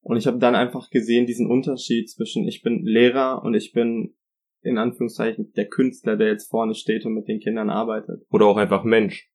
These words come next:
Speaker 1: Genau, richtig. Genau, da, das ist auch ganz wichtig. Einfach der Mensch, der auf Augenhöhe mit den, mit den Kindern arbeiten kann. Und das ist was, wo ich, wo ich für mich, für mich dann festgestellt habe, dass,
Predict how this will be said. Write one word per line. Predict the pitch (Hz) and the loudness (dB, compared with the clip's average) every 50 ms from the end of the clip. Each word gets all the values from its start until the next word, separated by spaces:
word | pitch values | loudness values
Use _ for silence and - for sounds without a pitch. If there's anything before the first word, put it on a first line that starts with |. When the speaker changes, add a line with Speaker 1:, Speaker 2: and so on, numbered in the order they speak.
| _ _ | _ _
Speaker 1:
Genau, | - 143 143 151 139 127 | 2 4 4 6 4 4
richtig. | 131 147 143 147 - 117 113 110 - - _ - | 2 0 0 0 -2 -6 -6 -6 -12 -18 _ -2
Genau, | 143 135 123 110 110 | 0 0 0 0 0
da, | 107 123 123 127 | 0 0 0 0
das | 123 123 135 131 127 - | 0 0 0 0 0 -2
ist | 135 - | -8 -6
auch | - 123 120 - | -4 -4 -4 -4
ganz | - 117 113 113 - | -4 -6 -6 -6 0
wichtig. | 123 123 123 123 - 110 110 110 - - - | 0 0 0 2 -2 -2 -2 -2 -6 -6 -2
Einfach | 120 117 110 - 120 117 110 - _ - _ | -2 -2 0 0 0 0 -2 -6 _ -20 _
der | _ - - 123 120 120 | _ -2 2 2 4 6
Mensch, | 120 123 127 127 123 110 - - - - - | 6 6 6 4 2 0 -2 -6 -14 -14 -4
der | - 110 110 101 | -2 0 0 0
auf | 110 - - | -2 -4 -4
Augenhöhe | - 110 117 123 127 123 120 123 123 123 | -2 2 2 2 2 2 2 2 2 2
mit | 120 110 - - | 2 0 0 0
den, | 110 113 117 113 117 113 | 0 2 2 0 -2 -2
mit | 113 113 - | -4 -4 -4
den | - 110 110 | -4 -6 -6
Kindern | - 117 120 117 113 | -4 -2 -2 -2 0
arbeiten | - 110 113 156 147 131 135 123 117 | 0 0 2 2 2 0 0 -4 -6
kann. | - 113 113 113 110 _ _ _ _ _ _ _ _ _ - | -6 -6 -6 -8 -10 _ _ _ _ _ _ _ _ _ -2
Und | 120 123 120 | -2 2 6
das | 135 131 135 - | 6 4 4 4
ist | 160 147 156 - | -2 -4 -2 0
was, | 147 139 139 139 - - | 0 0 0 0 -4 -2
wo | 123 127 | 2 2
ich, | 131 127 123 - - 107 | 2 2 2 -2 -12 -8
wo | 117 123 | -2 -2
ich | 131 127 - | -2 -2 -2
für | - - 123 | -4 -2 2
mich, | 127 135 135 - - - _ _ | 2 2 2 0 -6 -20 _ _
für | _ - 127 | _ 0 2
mich | 123 131 131 131 | 4 4 4 2
dann | 131 123 120 | 0 -2 -2
festgestellt | 120 - - 131 143 - - - - - - 123 117 117 107 | 0 2 2 2 2 2 -2 -12 -10 -2 0 0 0 0 0
habe, | 123 110 110 113 110 _ - | -2 -2 -2 -2 -4 _ -4
dass, | - 113 107 110 - - - - - - _ _ | -2 0 0 0 -4 -8 -16 -16 -18 -20 _ _